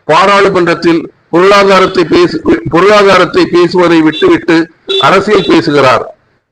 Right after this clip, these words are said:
தங்கத்தின் விலை ஏழைகளுக்கு எட்டா கனியான சவரன் அறுபத்தி மூன்றாயிரம் ரூபாயாக உள்ளதை பற்றி திருமதி நிர்மலா சீதாராமன் இதுவரை வாய் திறக்கவில்லை. திருமதி நிர்மலா சீதாராமன் ஒரு பொருளாதார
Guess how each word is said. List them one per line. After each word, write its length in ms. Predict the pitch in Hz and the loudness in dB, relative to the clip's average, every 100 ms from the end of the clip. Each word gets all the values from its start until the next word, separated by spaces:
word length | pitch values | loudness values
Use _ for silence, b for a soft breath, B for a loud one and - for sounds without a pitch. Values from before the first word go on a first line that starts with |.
| - | -4
தங்கத்தின் 520 | 160 190 208 208 190 | -2 -2 -2 0 0
விலை 200 | 170 175 160 | 2 0 0
ஏழைகளுக்கு 520 | 147 185 180 185 175 175 | 0 0 2 0 -2 -2
எட்டா 280 | 147 190 180 | -2 0 0
கனியான 500 | 170 165 165 156 151 156 - - _ | 0 2 2 2 2 0 -4 -18 _
சவரன் 480 | - 165 175 175 165 - | -4 0 2 2 0 -2
அறுபத்தி 440 | - 185 196 202 | -2 0 0 -2
மூன்றாயிரம் 560 | 175 175 175 175 170 151 | -2 0 2 2 2 0
ரூபாயாக 440 | 156 165 165 165 160 | 0 2 2 0 -2
உள்ளதை 300 | 151 156 165 | -2 -4 -4
பற்றி 340 | 151 151 151 147 - _ - - - | -6 -6 -4 -4 -6 _ -18 -12 -2
திருமதி 400 | 180 190 165 156 | 0 2 2 2
நிர்மலா 460 | 160 175 196 190 185 | 2 2 2 2 0
சீதாராமன் 680 | 175 170 175 165 160 156 - | -2 -2 0 0 2 0 -2
இதுவரை 440 | 135 170 175 160 160 156 _ - | -2 0 2 2 0 -4 _ -6
வாய் 360 | 127 170 180 | 0 0 0
திறக்கவில்லை. 640 | 170 156 151 156 147 139 107 - - - - _ _ _ _ _ | 0 0 0 0 2 0 -2 -6 -18 -20 -20 _ _ _ _ _
திருமதி 380 | 202 214 214 190 170 | -2 0 2 2 2
நிர்மலா 460 | 151 196 214 214 190 | 0 0 0 2 0
சீதாராமன் 720 | 190 190 185 170 170 165 165 _ _ - | -2 -2 0 2 0 0 -4 _ _ -6
ஒரு 220 | 165 185 180 | -2 2 0
பொருளாதார 640 | - 180 202 202 196 190 | 0 0 2 2 2 2